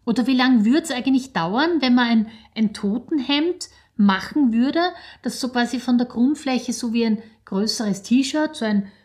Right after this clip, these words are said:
ein wadenlanges T-Shirt ausschaut?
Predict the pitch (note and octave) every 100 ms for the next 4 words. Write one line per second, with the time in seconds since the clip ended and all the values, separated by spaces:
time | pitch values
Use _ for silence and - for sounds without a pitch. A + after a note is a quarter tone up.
0 | _ - F#3+ F#3+ G#3 F3+ D3+ G3 C4 B3
1 | G3 G3+ G3+ - G3 G3 C4 B3+ G#3 A3
2 | - C#4 D#4 F4+